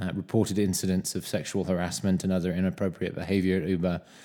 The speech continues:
Uh, it investigated about two hundred and fifteen cases,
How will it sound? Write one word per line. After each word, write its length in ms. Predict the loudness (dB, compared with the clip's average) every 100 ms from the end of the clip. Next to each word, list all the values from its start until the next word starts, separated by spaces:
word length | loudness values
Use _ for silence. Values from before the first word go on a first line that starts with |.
| -20 -8
Uh, 260 | -2 0 0
it 140 | 0
investigated 400 | 2 2 0 0
about 220 | 0 -2 0
two 220 | 2 4
hundred 180 | 4 4
and 100 | 2
fifteen 440 | 0 2 4 4
cases, 560 | 4 2 2 0 0